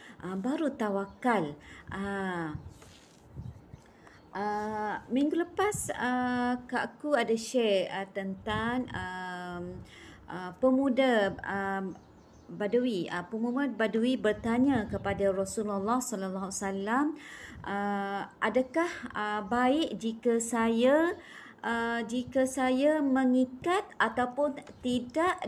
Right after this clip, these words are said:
dan, uh, berdoa kepada Allah Subhanahu Wa Taala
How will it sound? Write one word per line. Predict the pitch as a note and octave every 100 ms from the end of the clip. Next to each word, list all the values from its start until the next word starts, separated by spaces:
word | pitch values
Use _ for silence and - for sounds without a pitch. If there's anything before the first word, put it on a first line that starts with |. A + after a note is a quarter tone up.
| G#3+
dan, | C4 D4+ E4+ - - - - -
uh, | C4 C4
berdoa | C4 D4+ D#4+ - E4 C#4
kepada | C4 B3+ B3 A#3 C4+ D#4 E4+ - - -
Allah | - A#3 A3 G#3+ C#4 G4+
Subhanahu | - A3 A#3+ A#3 A#3+
Wa | A#3
Taala | G#3+ A3+ A3+